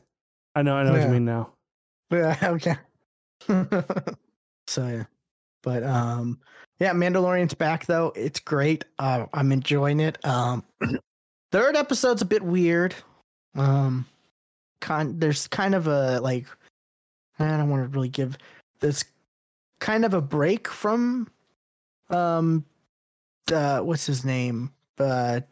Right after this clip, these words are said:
Speaker 2: I, I kept, I always forget how to say his name. Uh, Mandalorian, the Pedro Pascal's dear, did, starts with the D, right? J-, D-
Speaker 1: Din, Din Djarin.
Speaker 2: Din Djarin.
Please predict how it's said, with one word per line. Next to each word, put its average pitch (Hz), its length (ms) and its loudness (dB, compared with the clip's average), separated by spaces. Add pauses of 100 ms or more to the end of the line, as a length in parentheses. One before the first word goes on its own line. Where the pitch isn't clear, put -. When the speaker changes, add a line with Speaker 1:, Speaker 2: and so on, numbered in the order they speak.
(600)
Speaker 2:
I, 135 240 0 (240)
I 135 40 -4 (100)
kept, - 300 -6
I 156 80 0
always 165 240 2
forget 123 380 -2
how 127 140 0
to 120 80 -2
say 120 300 0
his 113 220 -4
name. 117 360 -2 (840)
Uh, 131 320 2
Mandalorian, 147 840 2 (120)
the 131 220 0 (120)
Pedro 151 240 0
Pascal's 139 720 0
dear, 147 380 0 (160)
did, 139 240 0 (840)
starts 160 240 -2
with 151 80 -6
the - 140 -2 (800)
D, 165 280 2
right? 196 360 2 (720)
J-, - 300 -2 (220)
D- 117 180 -8 (1120)
Speaker 1:
Din, 131 280 4
Din 123 160 2
Djarin. 120 360 0 (720)
Speaker 2:
Din 170 160 4
Djarin. 143 540 2